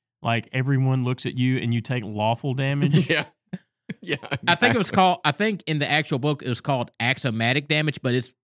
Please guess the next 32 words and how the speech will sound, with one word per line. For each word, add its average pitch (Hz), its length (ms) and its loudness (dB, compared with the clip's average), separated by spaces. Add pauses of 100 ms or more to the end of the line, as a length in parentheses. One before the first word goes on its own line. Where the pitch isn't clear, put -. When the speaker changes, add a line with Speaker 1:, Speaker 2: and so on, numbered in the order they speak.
(180)
Speaker 3:
lawful 143 300 0
damage. 113 400 -4
It 113 80 -6
is 107 320 -6 (840)
damage 127 400 -2 (180)
for 143 80 -4
lawfulness. 110 600 -4 (100)
Speaker 1:
Okay. 339 260 -4 (340)
All 233 100 -2
right. 302 140 -8 (320)
Speaker 3:
And 131 140 0
I 123 40 2
had 139 260 -2
a 120 60 -2 (240)
feat. 135 240 -2 (500)
I 127 40 2
had 135 160 0
two 226 220 -2 (140)
feats. 104 340 -4 (160)
One 170 380 0
was 139 420 0 (280)
divine 143 380 2
power, 120 400 0
which 113 220 -4
allowed 120 220 0
me 117 80 -4
to - 160 -12
add 117 400 -2
my 110 120 -2
charisma 117 260 -4
modifier 107 580 -2
to - 40 -20